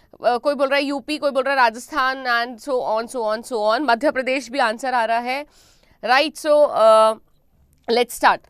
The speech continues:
So, देखो, ध्यान रखना, दरहा नेशनल पार्क, ठीक है, कहाँ पर है? राजस्थान में है। How you can remember it? There is a trick called डॉक्टर केडीएस।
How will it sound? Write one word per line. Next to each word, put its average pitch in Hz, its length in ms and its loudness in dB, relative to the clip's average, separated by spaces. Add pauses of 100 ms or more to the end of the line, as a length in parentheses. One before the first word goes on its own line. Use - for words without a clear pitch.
(560)
So, 339 160 0
देखो, 294 240 -2
ध्यान 285 280 4
रखना, 311 340 -2
दरहा 262 560 0
नेशनल 311 420 -2
पार्क, 233 440 0 (680)
ठीक 294 160 -6
है, 277 120 2
कहाँ 247 280 2
पर 302 160 0
है? 254 140 -4 (160)
राजस्थान 233 560 0
में 247 160 -8
है। 196 120 -14 (680)
How 262 200 6
you 339 220 0
can 370 240 2
remember 269 440 -2
it? 262 300 -4 (260)
There 240 160 -2
is 254 80 -6
a 427 60 -6 (100)
trick 302 240 -8 (120)
called 226 260 0 (720)
डॉक्टर 233 420 -4
केडीएस। 254 680 -10